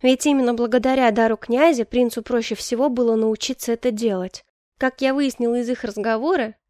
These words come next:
отчасти Алекс пришел к нему как к своему наставнику, первому, чтобы узнать о последних новостях в стране, отчасти ради моего гардероба.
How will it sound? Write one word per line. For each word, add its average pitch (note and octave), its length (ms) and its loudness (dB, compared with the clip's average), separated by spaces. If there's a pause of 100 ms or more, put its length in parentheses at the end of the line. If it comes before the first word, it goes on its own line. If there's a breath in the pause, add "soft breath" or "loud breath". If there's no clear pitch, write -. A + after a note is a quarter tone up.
отчасти D4 480 -4
Алекс A#3+ 320 0
пришел B3 400 -2
к - 120 -12
нему B3 200 0
как A#3+ 200 -4
к - 40 -14
своему B3 300 0
наставнику, A#3 800 -2 (140)
первому, G3+ 580 -2 (100)
чтобы A#3 340 -2
узнать C#4 300 -2
о - 40 -10
последних A#3 520 -4
новостях A3+ 440 -4
в - 40 -14
стране, A#3+ 580 -2 (420 soft breath)
отчасти A3+ 720 -2 (100)
ради C4+ 280 2
моего A#3+ 300 2
гардероба. A3 720 0